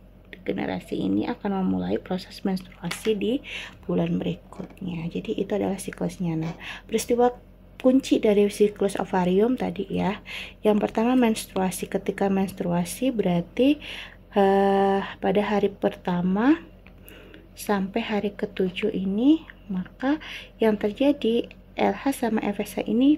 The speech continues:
tidak ada. L-, L H-nya ini nggak ada ya. Pada menstruasi ini L H kosong, F S H-nya mulai ada. F S H-nya mulai naik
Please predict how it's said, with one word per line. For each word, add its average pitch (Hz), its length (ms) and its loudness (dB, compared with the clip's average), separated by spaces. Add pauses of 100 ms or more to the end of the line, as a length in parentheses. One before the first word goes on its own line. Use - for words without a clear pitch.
tidak 185 320 -4
ada. 175 400 -2 (720)
L-, 185 320 0 (240)
L 190 160 0
H-nya 196 280 -2
ini 220 200 0
nggak 175 240 -4
ada 196 160 -4
ya. 170 240 -4 (1000)
Pada 185 160 0
menstruasi 190 560 -4
ini 220 240 0
L 196 160 -4
H 202 560 -6 (320)
kosong, 190 800 -4 (800)
F 180 240 -6
S 185 240 -6
H-nya 190 800 0
mulai 190 640 0
ada. 175 480 -4 (560)
F 185 160 0
S 190 160 -2
H-nya 214 160 0
mulai 196 400 2
naik 214 320 -2